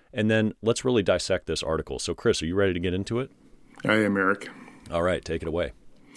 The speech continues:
Speaker 2: Okay, first of all, I want to, uh, thank Nicole for, uh, bringing this article to my attention. This is just a classic example, Eric, of the kind of stuff we're talking about. You know,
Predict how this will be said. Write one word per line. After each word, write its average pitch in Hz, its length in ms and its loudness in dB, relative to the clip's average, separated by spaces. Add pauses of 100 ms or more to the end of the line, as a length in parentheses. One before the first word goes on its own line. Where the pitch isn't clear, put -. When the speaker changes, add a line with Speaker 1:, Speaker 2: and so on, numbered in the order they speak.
(440)
Speaker 2:
Okay, 127 300 6
first 185 280 4
of 117 80 6
all, 101 160 4
I 107 80 6
want 113 260 6
to, 107 180 6
uh, 104 80 4
thank 107 320 2
Nicole 104 380 4
for, 95 540 2
uh, 95 280 -4 (400)
bringing 104 440 4
this - 240 -2
article 104 300 4
to 107 120 -4
my 101 120 2
attention. 95 540 0 (520)
This 131 200 8
is 120 120 6
just 117 260 6
a 101 100 4
classic 107 480 4
example, 90 480 0
Eric, 92 360 -4
of 92 60 -4
the 92 60 2
kind 90 200 0
of 87 80 -4
stuff - 220 -6
we're 87 80 -2
talking 85 360 -6
about. - 320 -10 (1120)
You 110 140 6
know, 107 320 6